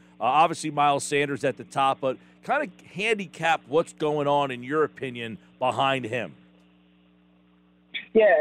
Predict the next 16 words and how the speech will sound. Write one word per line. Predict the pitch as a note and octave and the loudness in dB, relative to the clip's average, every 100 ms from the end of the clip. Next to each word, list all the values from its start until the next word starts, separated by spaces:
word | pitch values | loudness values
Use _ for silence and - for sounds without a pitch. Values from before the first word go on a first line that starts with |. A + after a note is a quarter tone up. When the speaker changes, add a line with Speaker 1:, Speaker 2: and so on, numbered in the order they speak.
| D#3+ | 4
Speaker 2:
and, | C#3+ | 4
and | D#3 | 4
I, | C#3 | 6
and | B2+ C#3+ | 6 6
I | C3+ | 4
highlighted | C#3+ D3 C3+ B2+ B2 A2+ | 6 6 8 6 4 4
these | C3 B2 - | 4 4 2
for | C3 | 2
those | B2 B2 A#2 | 4 4 4
who | A#2+ | 4
haven't | B2 A2+ A2 | 4 2 2
checked | A#2+ A2+ A#2+ | 2 2 4
it | A2+ | 4
out. | A2+ A2 | 4 4
A | A2 F#2+ | 4 2
comprehensive | A2 A2+ B2 A#2+ B2+ A#2 A#2 | 0 -2 0 0 0 0 0